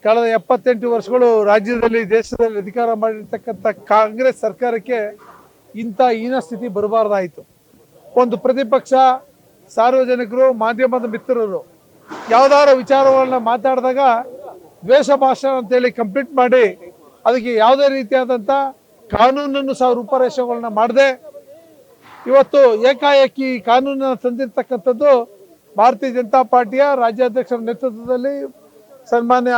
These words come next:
ವಿರೋಧ ಪಕ್ಷದ ನಾಯಕರಾಗಿರ್ತಕ್ಕಂಥ ಆರ್ ಅಶೋಕ್ ಅವರ ನೇತೃತ್ವದಲ್ಲಿ ಇವತ್ತು ರಾಜ್ಯಾದ್ಯಂತ ಇನ್ನೂರ ಇಪ್ಪತ್ನಾಲ್ಕು ಕ್ಷೇತ್ರ ಹೋರಾಟವನ್ನು ಮಾಡ್ತಾ ಇದ್ದೀವಿ.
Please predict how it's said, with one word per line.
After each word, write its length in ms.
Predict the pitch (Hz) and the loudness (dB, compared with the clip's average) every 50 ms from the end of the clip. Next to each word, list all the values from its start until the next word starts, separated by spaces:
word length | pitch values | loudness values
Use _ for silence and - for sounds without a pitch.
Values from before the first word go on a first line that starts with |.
| 233 | 0
ವಿರೋಧ 340 | 226 214 233 254 262 262 226 | 0 0 2 2 2 2 0
ಪಕ್ಷದ 240 | 262 247 - 254 247 | -2 -2 -2 -4 -2
ನಾಯಕರಾಗಿರ್ತಕ್ಕಂಥ 840 | 226 226 233 254 214 247 262 254 254 247 240 208 247 247 247 233 233 | -2 -2 -2 -2 -2 -2 -2 -2 -2 -4 -6 -6 -8 -8 -6 -2 0
ಆರ್ 220 | 220 214 220 226 | 2 2 2 2
ಅಶೋಕ್ 280 | 233 220 - 254 247 220 | 0 -2 -4 -6 -8 -6
ಅವರ 100 | 240 226 | -8 -8
ನೇತೃತ್ವದಲ್ಲಿ 600 | 220 240 214 220 247 226 226 240 240 233 247 247 | -8 -8 -8 -8 -8 -8 -8 -8 -8 -6 -6 -6
ಇವತ್ತು 260 | 240 226 220 180 - | -6 -8 -8 -8 -6
ರಾಜ್ಯಾದ್ಯಂತ 540 | 202 202 208 208 214 233 233 214 226 220 196 | -6 -4 -4 -4 -4 -4 -4 -4 -6 -8 -6
ಇನ್ನೂರ 320 | 226 220 214 208 226 226 220 | -6 -6 -6 -6 -8 -8 -10
ಇಪ್ಪತ್ನಾಲ್ಕು 460 | 202 - - 208 190 - 226 214 - | -10 -8 -10 -10 -8 -8 -8 -8 -8
ಕ್ಷೇತ್ರ 220 | - 208 190 220 | -8 -8 -8 -8
ಹೋರಾಟವನ್ನು 560 | 214 196 190 208 208 208 190 214 208 208 214 | -8 -6 -6 -6 -8 -8 -8 -10 -12 -12 -12
ಮಾಡ್ತಾ 260 | 208 208 202 196 - 196 | -14 -14 -14 -14 -16 -18
ಇದ್ದೀವಿ. 280 | 196 185 196 - - | -18 -20 -20 -20 -20